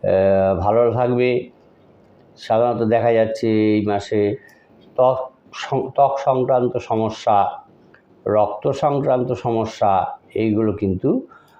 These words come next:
কন্যা রাশির জাতক জাতিকাকে বিরক্ত করতে পারে। তো এই হলো কন্যা রাশি,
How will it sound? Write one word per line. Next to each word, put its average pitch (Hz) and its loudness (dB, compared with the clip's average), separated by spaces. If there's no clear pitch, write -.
কন্যা 98 0
রাশির 92 -2
জাতক 87 -2
জাতিকাকে 82 -4
বিরক্ত 90 -4
করতে 95 -4
পারে। 73 -4
তো 107 -4
এই 185 4
হলো 185 4
কন্যা 147 4
রাশি, 180 2